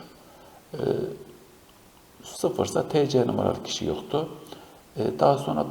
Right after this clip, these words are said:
durumu eksi bir ise dedik. Ha, bunu yasaklı diye yazmışız zaten. Tamam arkadaşlar, burada sıkıntı yokmuş. Yani bunun durumu eksi bir olsaydı bu kişiye, e, kitap veremeyecektik. Bu kişi,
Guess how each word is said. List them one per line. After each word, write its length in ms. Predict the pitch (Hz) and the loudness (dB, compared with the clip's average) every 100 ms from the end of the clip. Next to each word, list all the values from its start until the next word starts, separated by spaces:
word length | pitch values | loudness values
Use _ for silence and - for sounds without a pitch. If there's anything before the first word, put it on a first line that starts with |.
| - | 0
durumu 420 | 143 147 - 160 - - | 2 2 0 -2 -6 -14
eksi 300 | - - 139 | -12 -4 0
bir 60 | 139 | 2
ise 300 | 123 - 95 | 2 2 0
dedik. 420 | 90 - - - - - - - - | 0 -2 -4 -10 -18 -20 -20 -20 -6
Ha, 140 | 143 | -2
bunu 120 | 165 170 | 0 2
yasaklı 480 | 160 170 170 165 | 2 4 2 2
diye 100 | 156 | 2
yazmışız 520 | 151 147 127 - - - | 6 4 2 -4 -6 -6
zaten. 380 | - - - - - - | -8 -4 -6 -6 -8 -4
Tamam 240 | - - 95 | -2 -4 -10
arkadaşlar, 440 | - - - 131 | -14 -10 -6 2
burada 240 | 123 - 107 | 2 2 -2
sıkıntı 460 | - - 98 - | -4 -4 -4 0
yokmuş. 380 | 113 - 139 - - - - - | 0 0 -6 -10 -14 -16 -10 0
Yani 200 | 165 160 | 0 2
bunun 240 | 185 170 | 2 2
durumu 240 | 180 185 175 | 2 2 2
eksi 300 | - - 170 | 0 -2 2
bir 60 | |
olsaydı 460 | 180 135 - 120 156 | 4 2 2 0 0
bu 80 | 147 | -4
kişiye, 360 | - 143 165 - - - - - 151 | -4 0 0 -2 -12 -18 -20 -8 -2
e, 300 | 131 127 - | 0 0 -2
kitap 360 | - 131 - | 2 2 6
veremeyecektik. 760 | 131 135 98 85 - - - - | 6 8 6 0 -4 -8 -8 -4
Bu 80 | 123 | -4
kişi, 280 | 127 - | -4 -4